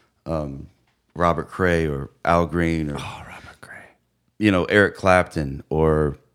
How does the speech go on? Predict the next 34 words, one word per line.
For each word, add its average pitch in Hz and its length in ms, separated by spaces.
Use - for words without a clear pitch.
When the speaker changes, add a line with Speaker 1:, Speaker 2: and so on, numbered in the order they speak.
Speaker 1:
you 73 80
know, 71 120
Steve 95 340
Winwood 80 560
or 67 220
Speaker 2:
Yeah. 107 340
Speaker 1:
Stevie 98 320
Wonder, 104 400
you 85 80
know, 90 120
like, 87 280
Speaker 2:
Right. 98 220
Speaker 1:
it, - 180
it 104 100
would 95 180
be 82 460
something. 101 440
And, 87 160
and 95 180
then 95 300
it - 100
would, 82 180
like, 90 260
be 110 120
in 104 80
my 92 140
brain, 98 500
and 90 140
then 87 160
the 87 80
next 95 300
gathering, 87 720
you 90 120
know, 76 320